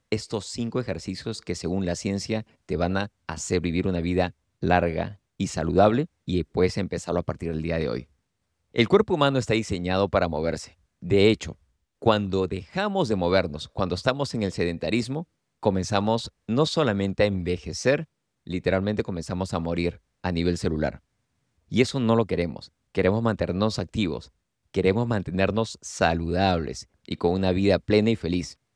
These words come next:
Y lo mejor es que no tienes que ir ni siquiera a un gimnasio, ni siquiera tienes que entrenar como un atleta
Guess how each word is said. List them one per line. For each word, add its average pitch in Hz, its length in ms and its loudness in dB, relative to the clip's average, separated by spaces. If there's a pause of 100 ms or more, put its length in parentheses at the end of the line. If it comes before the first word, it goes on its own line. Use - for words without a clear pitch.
(160)
Y 127 120 0
lo 117 100 4
mejor 160 320 0
es 233 120 -6
que - 80 -2
no 143 120 0
tienes 151 340 -2
que 110 140 -2
ir 135 180 0
ni 143 140 -6
siquiera 107 300 -2
a - 20 -2
un 143 60 -6
gimnasio, 90 680 -4 (220)
ni 95 100 -2
siquiera 135 340 2
tienes 139 240 0
que - 80 -2
entrenar 90 640 -2
como 92 320 0
un 104 100 2
atleta 101 560 2